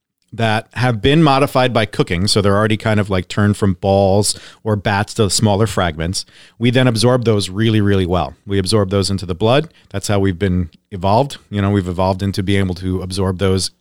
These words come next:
very quickly, and then our body breaks them all up, chops them up into little pieces, and then stores them in a warehouse,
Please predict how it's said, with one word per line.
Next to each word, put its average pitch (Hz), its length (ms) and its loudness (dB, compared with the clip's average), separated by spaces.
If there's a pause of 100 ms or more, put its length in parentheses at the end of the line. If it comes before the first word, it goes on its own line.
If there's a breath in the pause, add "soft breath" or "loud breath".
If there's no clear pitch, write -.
(200)
very 104 220 -2
quickly, 196 420 2 (320 loud breath)
and 127 140 4
then 135 100 4
our 139 60 4
body 180 240 4
breaks 185 400 0
them 190 100 4
all 180 140 6
up, 175 140 2
chops 165 240 2
them 160 100 2
up 160 140 2
into 156 100 4
little 156 160 6
pieces, 151 480 2
and 120 160 2
then 117 180 4
stores 143 380 2
them 127 100 4
in 120 80 6
a 120 60 6
warehouse, 95 640 0